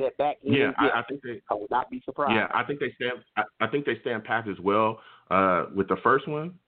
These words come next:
Speaker 2: It really would depend
Speaker 1: Yeah.
Speaker 2: on how the offers would come. But for me, the second one is
Speaker 1: Yeah, yeah.
Speaker 2: vital because you can take that second first round pick wherever Seattle ends up. You know what I'm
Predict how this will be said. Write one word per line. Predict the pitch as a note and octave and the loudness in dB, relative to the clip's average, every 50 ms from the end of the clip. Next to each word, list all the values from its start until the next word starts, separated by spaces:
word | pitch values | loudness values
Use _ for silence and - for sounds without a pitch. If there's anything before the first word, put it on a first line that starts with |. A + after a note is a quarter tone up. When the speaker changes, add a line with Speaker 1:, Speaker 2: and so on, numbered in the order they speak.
| _ _ _ _ | _ _ _ _
Speaker 2:
It | F#2 F#2 | -6 -4
really | F2 G2 A#2+ C3 C#3 C3 | 0 2 2 2 2 2
would | B2 B2+ G2+ F#2 | 0 -2 -2 -2
depend | F#2+ - - - - B2 B2 | -6 -6 -6 -8 -8 -2 0
Speaker 1:
Yeah. | C3 A#2 | 0 2
Speaker 2:
on | G#2+ G2+ F#2+ - - | 2 -2 -2 -4 -2
how | G#2+ G#2+ | -2 0
the | F#2 - | 0 2
offers | - E2+ G2+ G#2+ - A#2 A2 | 2 2 2 2 0 -6 -6
would | A#2 A2 - | -6 -6 -4
come. | C3 A#2+ A#2+ F#2+ | -2 -2 -2 -2
But | F#2 - - | -4 -4 -2
for | F#2+ | -2
me, | F2+ G2 A2 B2+ D#3+ G3 G#3+ G#3+ - - - _ _ | 0 2 2 2 2 -2 -4 -4 -12 -20 -20 _ _
the | - - - - - | -4 -4 -4 -2 0
second | B2 C3+ C#3 F#3 D#3+ E3 | 0 0 2 0 0 0
one | E3+ F3 F3+ G3 F#3 - - - _ - | 0 0 -2 -2 -4 -8 -18 -20 _ -2
is | - - A2+ | 0 0 2
Speaker 1:
Yeah, | G#2+ G#2 | 2 -2
yeah. | - - | -4 -4
Speaker 2:
vital | F2+ F#2 C3+ D#3 C3 G2+ D#2 C#2+ - - | -2 0 2 4 4 4 2 0 -4 -2
because | - F#2+ - - F#2+ E2 - | -2 0 2 2 0 2 2
you | A2+ - | -2 -2
can | - D3 D3 | -2 -4 0
take | - C#3+ C3+ C#3 | 0 0 0 2
that | - C3 B2+ - - - | 2 2 2 2 0 0
second | C#3+ C#3+ C#3+ E3+ D3 C#3 | 0 0 2 0 -4 0
first | - D3+ D3 D3 - | 0 0 0 0 -2
round | D3 C#3+ C#3+ C#3 - | -2 -2 -2 -2 -2
pick | D#3 C#3 - | -4 -2 2
wherever | G2+ A2+ C#3 E3 D#3+ D#3+ - - | 4 4 4 4 0 -4 -4 -2
Seattle | C#3 C3 B2 B2 B2 A#2+ - | 0 2 2 4 2 2 2
ends | G#2+ G#2+ G#2+ F#2 F2+ | 2 0 0 0 -2
up. | D#2+ C#2+ C2 - _ | -4 -4 -6 -10 _
You | E2+ F2 | -4 -2
know | F2+ F#2 | -2 0
what | F#2 G#2 | 0 2
I'm | G2+ G2 F#2+ | 2 2 2